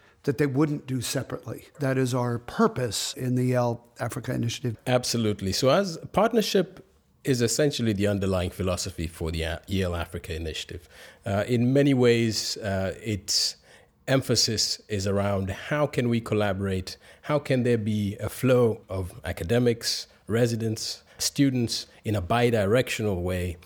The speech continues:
Speaker 2: and leveraging the power of knowledge in these networks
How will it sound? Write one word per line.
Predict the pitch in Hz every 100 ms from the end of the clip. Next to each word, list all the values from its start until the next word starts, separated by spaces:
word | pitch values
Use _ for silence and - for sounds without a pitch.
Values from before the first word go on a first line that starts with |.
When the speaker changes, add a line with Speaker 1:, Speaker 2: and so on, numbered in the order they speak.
| -
Speaker 2:
and | 104 98
leveraging | 110 117 135 135 104 101 87 95 92
the | 95
power | - 110 110 101
of | 90 85 -
knowledge | 95 107 104 92 - - - -
in | 92
these | 104 92
networks | 107 160 117 98 - -